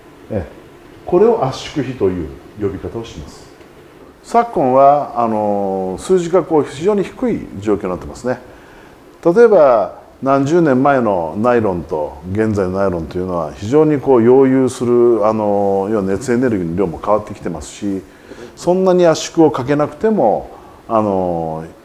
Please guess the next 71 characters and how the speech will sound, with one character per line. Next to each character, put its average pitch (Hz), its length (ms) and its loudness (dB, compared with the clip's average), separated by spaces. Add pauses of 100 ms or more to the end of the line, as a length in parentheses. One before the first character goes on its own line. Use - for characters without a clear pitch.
(240)
こ 87 120 -4
う 80 40 -6
溶 98 180 2
融 104 80 0
し - 120 -10
て 135 100 0
い 127 40 -2
く 147 100 -4
よ 135 60 0
う - 20 -4
に、 87 160 -8 (140)
ま 107 80 -4
あ、 - 40 -10
ほ 104 180 -4
ぼ 117 100 -2
ほ 131 80 -6
ぼ 151 60 -4
の 147 60 -6
樹 147 80 -10
脂 135 80 -14
に 117 60 -8
な 123 80 2
っ 131 60 -10
て - 60 -12
ま - 140 -14
す。 - 160 -20
昔 104 300 -6
と 113 80 -4
違 113 200 -8
い 110 40 -6
ま 117 100 -8
し - 80 -18
て - 80 -16
ね。 90 140 -10 (500)
昔 127 320 2
の、 143 180 0
あ 127 60 2
の、 123 200 2 (100)
二 127 160 -4
十 156 100 -2
年、 127 140 0
三 123 200 -2
十 131 120 -2
年 143 140 0
前 151 120 2
の 101 80 -2
ス - 120 -12
ク - 80 -2
リ 113 60 2
ュ - 20 -2
ー 92 40 -2
と 104 60 0
い - 20 2
う - 20 0
の 87 80 -2
は、 80 80 -6 (380)
こ 104 80 4
う、 98 40 4
二 139 280 6
点 95 260 0
八 - 360 -6
と 113 100 2
か 76 260 -6
あ 117 80 -2
り 117 100 -2
ま 147 140 0
し - 80 -12
た 110 80 0
け 90 60 -4
ど 78 100 -8
も、 78 320 -8